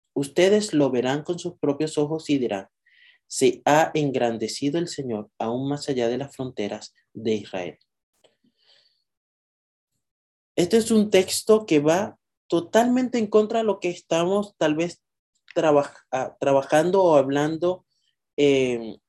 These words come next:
en la lección. Porque habíamos dicho de que aquel que recibía las maldiciones era aquel que rechazaba las bendiciones de Dios, pero luego de haber aceptado el pacto.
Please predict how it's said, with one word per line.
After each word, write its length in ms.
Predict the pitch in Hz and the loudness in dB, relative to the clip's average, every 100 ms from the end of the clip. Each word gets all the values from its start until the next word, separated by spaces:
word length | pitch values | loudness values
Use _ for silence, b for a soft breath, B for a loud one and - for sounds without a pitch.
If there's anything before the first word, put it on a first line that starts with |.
| _ | _
en 120 | 131 | 0
la 100 | 131 | 2
lección. 500 | 127 123 - 127 98 _ _ _ _ _ _ _ _ _ | 2 -2 0 -2 -2 _ _ _ _ _ _ _ _ _
Porque 240 | 143 139 147 | -6 2 2
habíamos 380 | 147 180 208 202 | 4 4 2 2
dicho 480 | 175 - 185 190 | -2 -2 -2 -2
de 180 | 175 151 | -2 -6
que 460 | - 135 135 131 - - | -2 -2 0 -4 -8 -10
aquel 500 | 131 - 151 160 156 | -10 0 0 0 -2
que 140 | 180 | -2
recibía 560 | 165 160 - 143 156 170 | 0 -4 -4 -4 -2 0
las 180 | 160 143 | -2 0
maldiciones 760 | 151 165 160 - 160 160 156 | -2 -2 -6 -4 -4 -4 -4
era 180 | 147 147 | -2 -2
aquel 340 | 143 139 139 - | -4 -6 -6 -6
que 100 | 147 | -4
rechazaba 880 | 147 143 120 - 131 123 120 - _ _ _ _ _ | -2 -2 -4 -2 0 2 0 -4 _ _ _ _ _
las 180 | 127 127 | -4 -2
bendiciones 600 | 123 117 - 131 139 143 | -4 -4 -2 0 0 0
de 120 | 127 | 0
Dios, 300 | 127 117 - _ | -2 -4 -12 _
pero 240 | - 139 127 | -2 0 0
luego 420 | 127 180 233 160 | 2 2 4 2
de 100 | 139 | 0
haber 180 | 123 131 | -2 -4
aceptado 540 | 143 139 - 120 117 | -4 -6 -6 -2 0
el 120 | 135 - | 0 -2
pacto. 380 | 120 120 - | -2 -2 -8